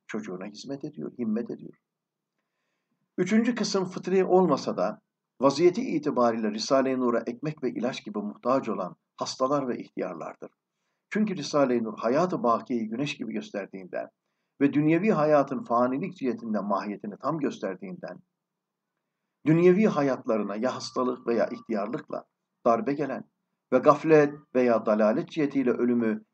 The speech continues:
idam tevehhüm eden hastalar ve ihtiyarlar Risale-i Nur'a o derece muhtaçtırlar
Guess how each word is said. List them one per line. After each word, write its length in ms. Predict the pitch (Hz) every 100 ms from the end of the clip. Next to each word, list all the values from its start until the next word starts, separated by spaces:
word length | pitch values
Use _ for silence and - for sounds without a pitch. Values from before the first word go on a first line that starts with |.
| -
idam 400 | 139 120 147 175
tevehhüm 400 | 156 131 117 117
eden 260 | 110 110 95
hastalar 560 | - - 120 104 98 95 _ -
ve 80 | 107
ihtiyarlar 680 | 120 - 98 98 92 92 - _ _ _ -
Risale-i 460 | - 107 107 107
Nur'a 240 | 107 95 -
o 160 | 165
derece 280 | 165 143 123
muhtaçtırlar 800 | 107 - 117 - 98 - -